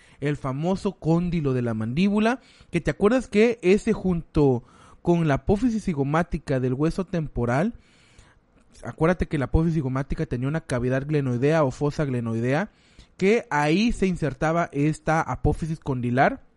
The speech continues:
para darnos la famosa A T M. Y no, no es a toda madre, es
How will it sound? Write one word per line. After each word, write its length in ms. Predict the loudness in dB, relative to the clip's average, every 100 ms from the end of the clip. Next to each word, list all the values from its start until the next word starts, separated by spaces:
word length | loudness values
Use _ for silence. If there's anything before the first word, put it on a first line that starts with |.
| _ _ _ _ _ _ -4
para 220 | 0 2
darnos 420 | 2 2 0 -2
la 140 | -2 -2
famosa 640 | -2 -2 -2 -2 -2 -4 -6 _ _ _
A 160 | 2 2
T 360 | 4 2 2 0
M. 200 | -2 -4
Y 120 | -2
no, 240 | 0 0
no 180 | 2 2
es 140 | 2 0
a 80 |
toda 320 | -2 -2 0 -2
madre, 500 | -4 -4 -4 -2 -2
es 140 | -2